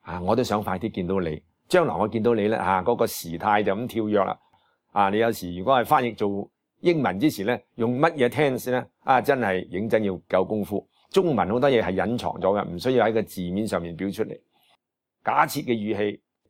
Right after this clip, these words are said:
將來如果我哋能夠咁樣，啊，就講返而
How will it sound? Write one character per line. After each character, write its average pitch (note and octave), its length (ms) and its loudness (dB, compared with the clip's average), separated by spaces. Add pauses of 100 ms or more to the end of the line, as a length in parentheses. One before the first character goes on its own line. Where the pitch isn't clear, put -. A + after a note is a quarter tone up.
將 F#3 240 4
來 G2+ 220 0
如 F#2+ 140 -6
果 D3+ 100 2
我 B2 200 2
哋 G#2 180 -2
能 F2 140 -6
夠 A2+ 240 2
咁 G#2+ 220 0
樣， B2+ 280 2 (360)
啊， A2+ 380 2
就 G2+ 240 0
講 C3 300 0
返 E3 180 4
而 G2+ 340 -8